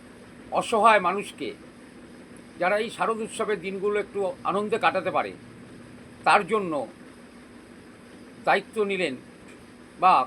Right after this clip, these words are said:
কর্তব্য পালন করলেন স্বজন সুজন। সেই অনুষ্ঠানে তারা প্রচুর মানুষকে বস্ত্র দিলেন।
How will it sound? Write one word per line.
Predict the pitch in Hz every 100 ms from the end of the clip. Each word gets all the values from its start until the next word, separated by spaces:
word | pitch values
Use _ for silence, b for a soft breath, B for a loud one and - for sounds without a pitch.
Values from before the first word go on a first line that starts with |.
| -
কর্তব্য | 185 - 247 233
পালন | 240 214 202 180
করলেন | 165 135 101 - - - - - - - - - -
স্বজন | 175 196 233 233 190
সুজন। | 175 143 117 90 - - - - - - - - - - - - - -
সেই | 240 254
অনুষ্ঠানে | 240 226 - 175 120 120 151 - - - - - - - -
তারা | 185 185 127 107 - - - - - - - - - - - - - -
প্রচুর | 233 233 277 269
মানুষকে | 233 214 - - 120 85 - - - - - - - - - - - - - - - 113
বস্ত্র | 151 - - 262
দিলেন। | 247 196